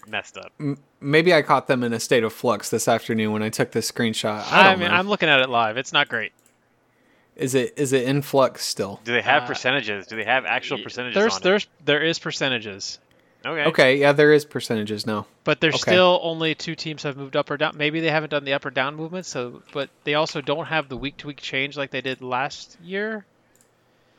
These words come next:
Speaker 3: So
Speaker 2: Listen,
Speaker 3: I can't
Speaker 2: it's, it's, it's Rona. I think that everything is, uh, is kind of a work in progress
Speaker 3: I
Speaker 2: at
Speaker 3: can't
Speaker 2: this
Speaker 3: believe
Speaker 2: point,
Speaker 3: they're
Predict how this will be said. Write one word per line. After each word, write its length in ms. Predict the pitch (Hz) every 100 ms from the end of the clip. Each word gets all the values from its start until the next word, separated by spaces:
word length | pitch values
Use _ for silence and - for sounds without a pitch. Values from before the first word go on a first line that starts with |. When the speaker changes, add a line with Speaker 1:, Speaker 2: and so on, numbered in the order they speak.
| _
Speaker 3:
So 240 | - - 131
Speaker 2:
Listen, 280 | 131 135 123
Speaker 3:
I 20 |
can't 140 | - 160 139
Speaker 2:
it's, 160 | 135 -
it's, 240 | 175 165 - _ _ _ _
it's 200 | - -
Rona. 440 | 147 120 117 120 123
I 120 | 127
think 300 | 131 143 139
that 260 | 139 123 -
everything 580 | 127 120 120 131 123 120
is, 220 | 117 123
uh, 360 | 117 113 110 98
is 120 | 123
kind 180 | - 117
of 40 | 113
a 40 |
work 240 | 110 110
in 80 | 110
progress 400 | 107 113 110 110
Speaker 3:
I 60 | 151
Speaker 2:
at 60 |
Speaker 3:
can't 180 | 151 214
Speaker 2:
this 0 |
Speaker 3:
believe 140 | 220
Speaker 2:
point, 40 |
Speaker 3:
they're 80 | 202